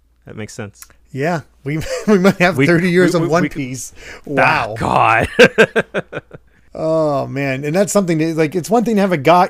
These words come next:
Speaker 2: gag manga, which I think Kochikame is, uh, for
Speaker 1: Yeah.
Speaker 2: thirty years, or your mystery manga like, uh, frickin', uh,
Speaker 1: Detective
Speaker 2: Detective
Speaker 1: Conan.
Speaker 2: Conan, but to have a continuous overarching story for that long, my
Speaker 1: Yeah.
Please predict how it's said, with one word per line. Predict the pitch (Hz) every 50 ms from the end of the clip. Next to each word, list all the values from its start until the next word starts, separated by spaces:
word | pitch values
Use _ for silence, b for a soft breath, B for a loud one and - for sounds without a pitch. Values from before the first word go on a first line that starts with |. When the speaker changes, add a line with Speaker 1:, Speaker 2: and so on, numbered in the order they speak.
| -
Speaker 2:
gag | 139 160 175 180 180 156 139
manga, | 139 120 120 120 120
which | 127 127 -
I | 131
think | 120 175 160 -
Kochikame | 156 151 143 - 120 - 147 135 127 123 120 120
is, | 131 127 113 107 107 104 - - B B B B B
uh, | - 127 127 127 120
for | 117 135
Speaker 1:
Yeah. | 156 143 104
Speaker 2:
thirty | - 160 151 143 139
years, | 135 127 123 120 113 110 110 - - b b b b b
or | - 165 160 156 151
your | 143 151 139 147
mystery | 143 160 175 175 - 156 147
manga | 139 135 131 131 131 131 127 127
like, | 123 127 123 123 123 - - -
uh, | 139 120 117 117
frickin', | - - 160 143 - 135 127 123 117 117 143 175 _ _ _ _ _ _ - - _ _ -
uh, | - 127 127 131
Speaker 1:
Detective | 131 123
Speaker 2:
Detective | 131 123 - 175 - - 156 95
Speaker 1:
Conan. | 98
Speaker 2:
Conan, | 190 175 170 160 139 120 113 113 110
but | 101 - 135 117 113 110 110 - _ b b b b b b b b
to | - 143
have | 160 175 170
a | 165 151 131 131 - 160 170 160 143 -
continuous | - 180 165 127 - - - - 226 220 208 202 196 170 - -
overarching | 196 190 185 151 165 175 165 170 151 160 156 147
story | 135 - - 170 151 151 147 139
for | - -
that | 135 123 117 127
long, | 123 120 117 117 120 117 120
my | 131 139 143 139 131
Speaker 1:
Yeah. | 113 110